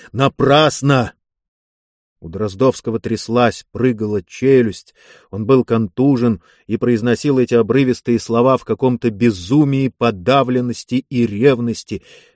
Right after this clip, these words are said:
такой немыслимой теперь, что Кузнецов прислонился к стенке Ровика, зажмурился. Невозможно было видеть стоячий больной взгляд Дроздовского,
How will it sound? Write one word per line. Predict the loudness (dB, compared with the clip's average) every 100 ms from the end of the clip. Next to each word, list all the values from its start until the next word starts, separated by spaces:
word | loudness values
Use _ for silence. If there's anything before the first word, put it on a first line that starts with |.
| -20
такой | 0 2 4
немыслимой | 4 4 2 0 -2 -2
теперь, | -4 -8 -2 -4 -4 _ _ -20
что | -14 -6
Кузнецов | -4 -2 -2 0 0 -2
прислонился | -10 -8 -2 -2 0 -4 -6 -10
к | -12
стенке | -6 -4 -4 -4 -6
Ровика, | 0 2 2 0 -4 -8 _ _ _ -12
зажмурился. | -4 -4 -2 -2 -2 -4 -10 -16 -20 -20 _ _ _ _ _ -6
Невозможно | 2 2 4 4 4 2 -4 -4
было | -2 0 -2
видеть | -4 -4 -4 -6 -18 _ _ _ _
стоячий | -18 -10 -4 0 4 4 2 -2 -10
больной | -6 -2 -2 -2 -4 -4
взгляд | -6 -4 0 0 -4 -10
Дроздовского, | -6 -4 -4 -4 0 2 0 -6 -12 -12